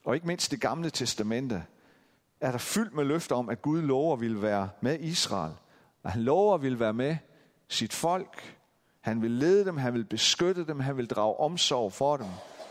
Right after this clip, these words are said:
hvis ellers folket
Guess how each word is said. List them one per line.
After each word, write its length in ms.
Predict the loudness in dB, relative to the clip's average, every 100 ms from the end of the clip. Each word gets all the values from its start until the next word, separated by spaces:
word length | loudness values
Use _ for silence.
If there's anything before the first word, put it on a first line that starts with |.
| -18 -20 -20 _ _ _ _ -20 _ _ _ _ _ _ _ _ _
hvis 240 | -8 -4 0
ellers 320 | 0 0 -2
folket 520 | 0 -2 -2 -6 -6